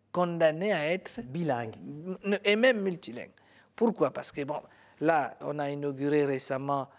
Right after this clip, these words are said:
Speaker 1: un institut Confucius, mais le premier acte de l'Institut Confucius, c'est de proposer l'enseignement
Speaker 2: Du chinois.
Speaker 1: du chinois. Bon.
Speaker 2: Alors, vous semblez justifier le réalisme politique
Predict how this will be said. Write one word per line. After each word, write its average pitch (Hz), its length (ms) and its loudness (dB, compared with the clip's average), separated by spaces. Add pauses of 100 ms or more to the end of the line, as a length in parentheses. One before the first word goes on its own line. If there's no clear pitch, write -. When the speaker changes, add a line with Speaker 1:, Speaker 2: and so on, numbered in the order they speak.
(240)
Speaker 1:
un 143 160 -4
institut 131 440 -6
Confucius, 190 720 -4 (400)
mais 143 160 0
le 143 120 2
premier 143 340 -4
acte 139 280 -6
de 131 100 -6
l'Institut 135 460 -8
Confucius, 127 560 -8
c'est - 80 -8
de 135 100 -6
proposer 131 640 -6 (180)
l'enseignement 151 720 -4
Speaker 2:
Du 127 140 -12
chinois. 147 380 -2
Speaker 1:
du 139 200 -2
chinois. - 280 -6 (260)
Bon. - 120 -4 (180)
Speaker 2:
Alors, 247 160 -2
vous 175 100 -4
semblez 240 320 4
justifier 190 800 0
le 147 220 0
réalisme 156 580 -2
politique 147 840 -4